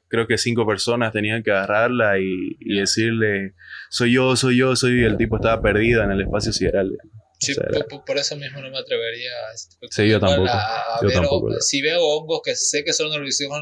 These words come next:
Speaker 2: en el pasto, no lo consumiría. O sea, prefiero que alguien me diga, "Eh, ya está esto procesado, está bien cuidado". <laughs> Prefiero eso.
Speaker 1: No, yo no, la verdad que no. O sea, la única droga que he probado hasta es,
Speaker 2: Sí.
Speaker 1: es la marihuana, digamos,
Speaker 2: Sí.
Speaker 1: pero
Speaker 2: ¿Ya has
Speaker 1: no.
Speaker 2: tenido la, una pálida con la,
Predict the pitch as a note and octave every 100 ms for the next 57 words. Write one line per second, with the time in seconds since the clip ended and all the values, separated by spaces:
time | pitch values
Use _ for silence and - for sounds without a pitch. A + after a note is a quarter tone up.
0 | C#3 B2 C3 A#2+ C#3 - C3 C3 C#3+ D3+
1 | - A2+ A#2 B2+ A#2 A2+ C3 B2 C#3+ C#3+
2 | C3 C#3+ C#3+ - - - _ C#3+ D3 D3+
3 | E3+ D#3 D3 C#3 D3 G#3 B3+ - - -
4 | - D3+ D3+ C#3 C#3+ D3 D3 D3 C#3 C#3
5 | C#3 C#3 _ - - - - - G3+ -
6 | C#3+ D3+ D3+ D3+ D#3+ A2 A2+ A#2 G2+ G2
7 | G2 G2+ A2+ G#2+ G2+ F#2+ G2 - G#2 F#2
8 | - G#2 A2+ D3 A#2+ G2 F#2+ G2 A2+ G2+
9 | G#2 G2+ G#2+ G#2 F2 - - _ G2+ G2
10 | G2 - _ G2 G#2 G2 F2+ F#2 G2 G2
11 | F#2+ - C3+ C#3+ - - _ _ - C#3
12 | D3 C#3+ C#3+ C#3 B2 - - C#3 C3 B2+
13 | B2+ B2+ - -